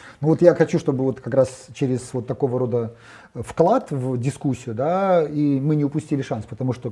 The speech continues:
вот пятый год, э, пятнадцатый год, вот таких системных предложений,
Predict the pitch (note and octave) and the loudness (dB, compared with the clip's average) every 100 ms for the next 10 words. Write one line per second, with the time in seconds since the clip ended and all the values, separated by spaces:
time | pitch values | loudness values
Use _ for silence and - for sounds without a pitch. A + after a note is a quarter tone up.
0 | B2+ B2 A2+ G#2+ - A2+ - D#3+ D#3+ B2 | -6 -4 -4 -6 -10 -4 0 2 2 -2
1 | B2+ B2 - - G#2+ G#2+ - D#3 D#3+ - | -2 -4 -6 -10 -8 -8 -8 -4 -4 -6
2 | B2 A#2 A2+ - - - B2 - C#3+ C#3 | -6 -6 -8 -20 -14 -8 -6 -6 -8 -6
3 | - C#3+ C3 C3+ C3+ D3+ C#3+ C3 | -2 -2 0 0 2 2 2 -2